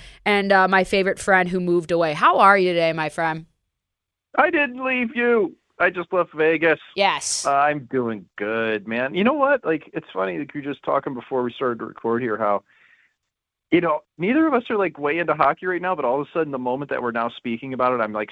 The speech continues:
Speaker 2: so amped up and ready to go at it again on hockey.
Speaker 1: Yeah.
Speaker 2: You know what I mean? It's like two old buddies just getting after it to, to, to hot stove what's happening around the league, even though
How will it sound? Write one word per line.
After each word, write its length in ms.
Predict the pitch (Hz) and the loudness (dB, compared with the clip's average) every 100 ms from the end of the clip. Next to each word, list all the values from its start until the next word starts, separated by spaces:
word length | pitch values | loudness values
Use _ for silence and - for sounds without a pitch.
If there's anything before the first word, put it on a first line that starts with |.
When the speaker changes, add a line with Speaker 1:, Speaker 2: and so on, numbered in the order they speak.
| - | -8
Speaker 2:
so 200 | 123 110 110 | -6 -6 -6
amped 280 | 107 101 | -10 -4
up 180 | 107 - | -4 -4
and 80 | 104 | -6
ready 240 | 101 98 | -6 -6
to 60 | 95 | -6
go 200 | 92 90 | -6 -6
at 140 | 90 | -6
it 80 | 90 | -8
again 200 | 92 90 | -8 -8
on 80 | 87 | -8
hockey. 440 | - 85 - - _ - | -6 -6 -8 -18 _ 0
Speaker 1:
Yeah. 140 | 220 | 2
Speaker 2:
You 40 | 180 | 4
know 100 | 180 | 4
what 120 | 185 | 2
I 60 | 180 | 0
mean? 180 | 185 180 | -4 -4
It's 180 | 185 - | -4 -2
like 160 | 170 151 | -4 -4
two 160 | 208 190 | -4 -2
old 220 | 185 151 | -2 0
buddies 320 | 170 165 151 | 2 2 -2
just 180 | 143 - | -8 -8
getting 220 | 151 139 | -8 -6
after 360 | 127 123 - 135 | -8 -8 -8 -12
it 100 | 117 | -8
to, 180 | 123 107 - - - - _ - | -8 -8 -14 -20 -20 -20 _ -10
to, 120 | 131 - | -10 -2
to 100 | 156 | 0
hot 340 | - 175 220 254 - | 4 4 4 0 -4
stove 320 | 262 262 247 | 2 2 2
what's 220 | 190 196 | -4 -10
happening 560 | 185 175 180 190 180 156 | -8 -6 -6 -8 -12 -10
around 360 | 143 135 135 127 | -10 -8 -10 -12
the 80 | |
league, 400 | 120 117 113 113 | -14 -14 -14 -14
even 300 | 117 113 120 | -16 -14 -14
though 340 | 113 110 104 | -12 -10 -10